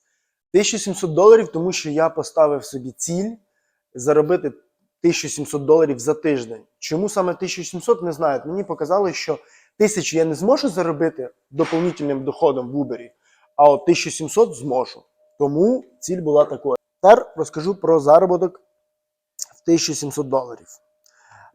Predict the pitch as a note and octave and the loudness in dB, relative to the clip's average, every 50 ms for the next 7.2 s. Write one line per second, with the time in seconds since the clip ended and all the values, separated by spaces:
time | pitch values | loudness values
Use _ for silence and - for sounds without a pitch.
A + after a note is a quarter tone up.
0 | _ - F#3+ F#3 - - D3+ C#3+ C#3+ C3 C3 B2+ - - - C3 - - F3+ A3+ | _ 8 8 8 8 4 2 2 2 2 0 -2 -6 -8 -14 -8 -4 -2 0 0
1 | C#4 D4 A#3+ - F#3 D#3+ - - D#3 D3 B2+ C3 A#2 A2+ C#3 D3+ F3+ A#3 B3 A#3+ | 0 -2 -4 -4 -6 -6 -6 -8 -10 -8 -8 -8 -8 -8 -4 2 4 6 8 8
2 | A#3 G3 F#3+ F#3 - E3 D3 - F#3 A#3 B3+ G#3+ A#3 A3 - - - D#3+ F#3 G3 | 8 8 8 6 4 2 0 2 2 4 6 6 6 6 4 0 -2 2 4 4
3 | G#3 G3+ F3 D#3+ - E3 E3 D3 - - F#3+ E3+ D3 B2+ _ - F#3 D#3+ D3+ E3 | 4 2 0 -2 -2 -2 -4 -4 -4 -4 -4 -4 -4 -2 _ 2 2 2 2 -2
4 | F#3+ E3 - D#3 D3+ C3+ C#3 B2+ B2 B2 B2 B2+ B2 C3+ C#3+ F3 F#3+ G3+ G#3+ G#3 | -4 -2 0 0 0 0 0 -2 -6 -8 -12 -12 -6 2 6 6 6 6 4 0
5 | - _ - F3 F3+ E3+ E3 D#3 D3 C#3+ C#3+ C#3+ C#3+ - - C#3 D3+ D3+ C#3+ _ | -6 _ -8 -8 -6 -2 -2 -2 -2 0 -2 -4 -4 -4 -6 -8 -8 -8 -8 _
6 | C3 B2+ - - B2+ B2+ - - - G#3 A3 G#3+ F#3+ - _ _ - F#3+ F3+ F3+ | -14 -18 -16 -16 -12 -8 -8 -6 -4 -4 -4 -4 -6 -10 _ _ -16 -12 -10 -8
7 | F#3+ G3 F#3+ E3+ | -8 -8 -8 -10